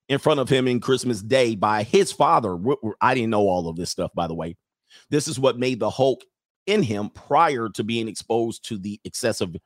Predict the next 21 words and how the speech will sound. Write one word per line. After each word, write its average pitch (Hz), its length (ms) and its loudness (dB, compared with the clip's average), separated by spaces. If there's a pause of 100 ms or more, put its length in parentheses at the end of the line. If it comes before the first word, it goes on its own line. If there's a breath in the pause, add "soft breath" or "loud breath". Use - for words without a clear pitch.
(220)
gamma 120 320 0
radiation 107 760 0 (500)
as 120 160 -2
an 107 120 -6
adult. 147 400 0 (160)
Wow, - 300 -2 (100)
boy. 98 340 -10
Listen, 110 300 0
I 147 80 4
don't 156 180 2
know 135 180 4
much 117 300 -2
about 110 300 2 (100)
the 101 220 -4
Incredible 98 400 -2
Hulk, 104 180 0
but 107 140 -2
I'm 110 80 -2
sure 131 260 -4
you 110 140 -6
guys, 98 260 0